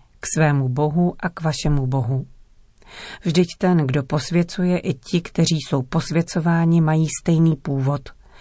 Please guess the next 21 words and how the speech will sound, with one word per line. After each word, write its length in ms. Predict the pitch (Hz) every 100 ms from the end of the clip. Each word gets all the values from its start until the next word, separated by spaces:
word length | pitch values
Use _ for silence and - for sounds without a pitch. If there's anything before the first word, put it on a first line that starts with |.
| - - -
Proto 240 | 196 196
se 160 | 190 175
neostýchá 800 | 147 - 175 - 180 170 160 135
nazývat 580 | 135 143 151 156 160 160 -
je 240 | 160 165 - - -
svými 360 | 135 139 143
bratry. 540 | 139 135 131 - 139 - - _ _ - - - - -
Počínaje 580 | 175 - 220 220 220 196
Velikonocemi 920 | 170 175 170 160 165 - 185 180 196
se 160 | -
toto 360 | 165 202 - 185
užití 540 | 170 147 208 - 160
termínu 500 | 135 156 165 185 151
bratr 640 | 123 160 139 - 190 196 - - -
stává 440 | 185 185 196 196
tím 400 | 190 - 185 185
nejobvyklejším. 1200 | 160 151 143 135 135 139 135 131 - 143 135 127 - _ - - - - -
Označuje 580 | 185 160 170 - 175 170
bratra 420 | 143 151 147 156
ve 140 | 156
víře, 480 | 147 156 156 143 131